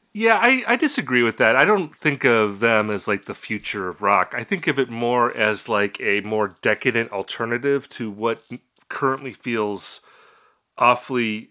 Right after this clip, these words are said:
wholesome in the mainstream of, of indie music. You know, we are definitely in a period, like, where, uh, things just feel very straight, I think. And when you have a record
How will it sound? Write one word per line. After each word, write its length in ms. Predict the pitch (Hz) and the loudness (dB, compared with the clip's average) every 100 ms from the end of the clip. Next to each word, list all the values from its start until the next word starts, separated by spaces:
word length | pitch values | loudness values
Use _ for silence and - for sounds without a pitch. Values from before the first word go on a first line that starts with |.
| _ | _
wholesome 720 | - 117 101 - 113 95 80 _ _ _ _ _ | -8 -4 -2 -2 -4 -6 -14 _ _ _ _ _
in 160 | 120 110 | -2 -2
the 80 | |
mainstream 640 | 104 101 95 - 104 92 90 | -2 -4 -4 -6 -6 -8 -12
of, 160 | 85 | -14
of 160 | - 101 | -12 -10
indie 260 | 90 85 | -12 -14
music. 360 | 82 80 - 80 - | -16 -18 -18 -18 -14
You 100 | 98 | -12
know, 80 | |
we 180 | 92 107 | -10 -8
are 40 | 107 | -6
definitely 440 | 151 156 147 123 | -6 -6 -6 -4
in 80 | 104 | -6
a 40 | |
period, 560 | - 113 107 104 92 82 | -8 -10 -8 -6 -6 -6
like, 240 | 90 85 | -10 -8
where, 420 | 95 90 87 85 - _ - - - _ _ _ _ | -8 -6 -6 -8 -14 _ -20 -20 -20 _ _ _ _
uh, 540 | 113 98 98 95 95 - _ _ _ _ _ _ _ _ _ _ _ _ _ | -6 -2 0 -2 -2 -8 _ _ _ _ _ _ _ _ _ _ _ _ _
things 200 | 131 127 | -4 -2
just 180 | 139 - | -4 -4
feel 140 | 120 | -6
very 220 | 107 101 | -4 -4
straight, 640 | 92 - - 87 80 - - _ _ _ | -4 -8 -8 -12 -14 -18 -20 _ _ _
I 140 | 92 | -10
think. 500 | - 101 85 - - _ - _ _ | -8 -14 -14 -18 -20 _ -20 _ _
And 280 | 139 113 113 | -2 0 0
when 100 | 117 | -4
you 160 | 120 117 | -4 -2
have 300 | 135 156 151 | 2 2 2
a 60 | |
record 640 | 135 127 - 117 110 104 | 2 0 0 0 0 -2